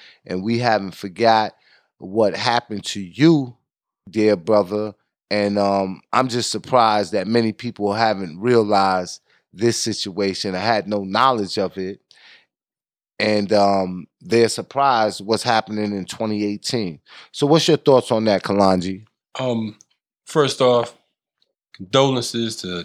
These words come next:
Speaker 2: Dontre Hamilton's family. It's a shame that, you know, that the, uh, young man lost his life. Um, again, it, it's not, I don't, uh,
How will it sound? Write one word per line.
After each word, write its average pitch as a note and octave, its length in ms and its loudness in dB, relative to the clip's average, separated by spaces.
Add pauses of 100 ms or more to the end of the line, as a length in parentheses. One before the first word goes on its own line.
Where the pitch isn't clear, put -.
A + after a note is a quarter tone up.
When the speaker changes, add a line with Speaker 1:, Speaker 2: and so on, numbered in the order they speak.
Speaker 2:
Dontre A2 500 2
Hamilton's A2 520 -2
family. A#2+ 420 2
It's - 120 -6
a - 40 -12
shame G#2 460 0
that, F2 300 -4 (640)
you G#2 80 0
know, F#2 240 0
that F2 260 -6
the, F2+ 220 -4
uh, F2 240 -4 (420)
young G2+ 320 0
man G2 300 2
lost G2+ 340 2
his F2 160 -10
life. G#2+ 440 2 (640)
Um, F2+ 580 0 (240)
again, G#2+ 560 2
it, G#2+ 200 -8
it's - 160 -8
not, B2 340 2 (680)
I A2+ 80 4
don't, A2 280 4
uh, G2+ 400 4